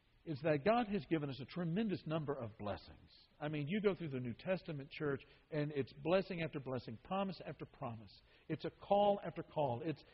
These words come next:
it's a challenge after challenge to always stand with God, to always believe God, to always fall on the side of Yahweh, to fall on the side of the Creator. And if there's one lesson that comes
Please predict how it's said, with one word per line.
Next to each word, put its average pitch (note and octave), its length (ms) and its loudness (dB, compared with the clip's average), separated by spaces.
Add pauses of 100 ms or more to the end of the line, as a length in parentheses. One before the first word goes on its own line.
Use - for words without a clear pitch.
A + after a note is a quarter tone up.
it's D#3 120 -6
a C#3+ 80 -2 (140)
challenge G#3+ 460 2
after E3+ 180 -6 (140)
challenge D#3+ 300 -2 (260)
to E3+ 100 -6 (140)
always A3 460 6 (220)
stand F#3+ 480 0
with F3+ 160 0 (100)
God, D3 280 2
to E3 80 -6 (120)
always A3+ 420 6
believe F#3 440 0
God, C#3 240 2
to D#3 160 -4
always A3 380 6 (680)
fall F#3+ 320 10
on D#3 120 4
the D3+ 100 0 (120)
side G3+ 460 4
of C#3 160 0
Yahweh, D#3+ 440 6
to C#3+ 80 -4 (140)
fall G#3+ 300 10
on D3+ 100 -2
the D3 140 -4
side F3+ 220 2
of D3 80 -4
the D#3 60 -6
Creator. D3 520 0 (340)
And F3+ 120 2
if E3+ 100 0
there's D3+ 200 4 (120)
one A#3+ 320 4
lesson G#3+ 420 0 (520)
that C#3+ 220 0
comes F#3 320 4